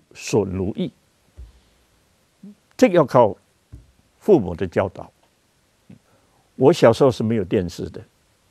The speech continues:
后来到了我读高中的时候，才开始有电视。很好奇呀，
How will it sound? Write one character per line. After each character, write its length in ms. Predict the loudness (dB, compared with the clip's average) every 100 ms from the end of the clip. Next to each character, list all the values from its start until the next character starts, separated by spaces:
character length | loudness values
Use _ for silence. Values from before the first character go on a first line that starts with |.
| _ _ _ _ _ _ _ _ _
后 260 | 0 4 4
来 220 | 4 0
到 260 | 0 0 2
了 400 | 0 -2 -4 -12 _ _ _ _ _ _ _ _ _ _ 0
我 200 | 2 2
读 300 | -2 -6 -4
高 280 | 0 2 2
中 200 | 0 -4
的 80 | -6
时 160 | -10
候， 160 | -14 -16 _ _ _ _ _ _ -8
才 160 | -6
开 180 | -2 -2
始 140 | -2
有 100 | -8 -10 _ _ _ _
电 160 | -6 -6
视。 200 | -10 -16 -16 _ _ _ _ _ _ _ _ -6
很 180 | -4
好 180 | 4 4
奇 280 | 4 2 0
呀， 200 | 0